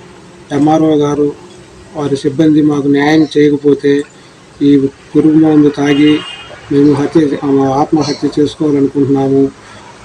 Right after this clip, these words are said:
వారు ఏమంటున్నారంటే, "నారా లోకేష్ గారి ఆఫీస్తో మాకు సంబంధాలు ఉన్నాయి కాబట్టి మీరు మమ్మల్ని ఏం చేయలేరని, మాకు మా సమస్యకు పరిష్కారం చూపించట్లేదు కాబట్టి ఈ పురుగు మందు తాగి మేము చనిపోవటానికి సిద్ధంగా ఉన్నాము.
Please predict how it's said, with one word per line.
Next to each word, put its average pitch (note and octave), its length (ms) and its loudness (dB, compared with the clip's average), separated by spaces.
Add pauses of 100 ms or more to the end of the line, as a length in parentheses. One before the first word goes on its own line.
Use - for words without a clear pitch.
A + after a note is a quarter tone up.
వారు D3 240 2
ఏమంటున్నారంటే, D3 960 2
"నారా D3 300 -2
లోకేష్ D3 420 -2
గారి C#3+ 300 -2
ఆఫీస్తో C#3 420 -6
మాకు C#3+ 280 -4
సంబంధాలు C#3+ 480 -2
ఉన్నాయి C#3 480 0 (520)
కాబట్టి C#3+ 380 0
మీరు D3+ 300 4
మమ్మల్ని C#3+ 380 0
ఏం D3+ 120 2 (100)
చేయలేరని, C#3+ 640 0 (440)
మాకు C#3 320 -2
మా C#3+ 180 0
సమస్యకు C#3+ 520 -6
పరిష్కారం C#3+ 380 -6
చూపించట్లేదు C#3 960 -4 (560)
కాబట్టి D3 680 2 (360)
ఈ C#3+ 100 0
పురుగు D#3 400 4
మందు D3+ 140 4
తాగి C#3+ 500 -2 (440)
మేము D3 180 4
చనిపోవటానికి D3 720 0
సిద్ధంగా D3 380 -2
ఉన్నాము. C3+ 520 -2